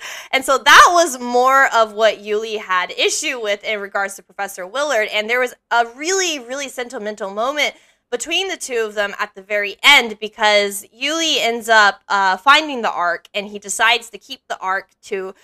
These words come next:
essentially protect it and make it his responsibility to do so. But because of that, he has to, uh, stay away from, like, the rest of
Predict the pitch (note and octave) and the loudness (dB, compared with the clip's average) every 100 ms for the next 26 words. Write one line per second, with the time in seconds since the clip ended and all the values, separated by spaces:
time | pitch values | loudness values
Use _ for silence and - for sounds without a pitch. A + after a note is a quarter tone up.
0 | _ _ - G#3 A#3 G#3+ - G#3 F#3+ - | _ _ -14 -10 -8 -8 -6 -6 -8 -14
1 | F#3 B3 B3+ - G#3+ F#3+ F#3+ F#3+ G3 G3+ | -4 -2 -2 -2 -2 -2 -6 -8 -10 -10
2 | F3+ G#3 G#3+ G3+ F#3 - F3 - - A#3 | -10 -6 -6 -6 -12 -8 -8 -10 -6 -4
3 | A3+ G#3 F3+ A#3 C4 - F3+ F3 F#3+ F#3+ | -4 -6 -12 -12 -10 -4 -2 -2 -4 -6
4 | F#3+ D4+ D#4+ E4 A#3 G#3 - A#3+ B3 A#3 | -2 0 0 -2 0 0 -2 -14 -8 -2
5 | A3 - G#3 G3+ G3+ _ _ _ G3+ F#3+ | -2 -2 -8 -8 -10 _ _ _ -6 -4
6 | F#3 F#3+ _ _ - A#3 A#3+ A#3 G3+ G3+ | -6 -12 _ _ -6 0 0 0 -2 2
7 | G#3+ A3 G#3+ G3 F#3+ F3+ G3 F#3 F#3 G3 | 2 2 0 -2 -2 -6 -8 -6 -6 -6
8 | - F#3+ F#3 | -8 -6 -6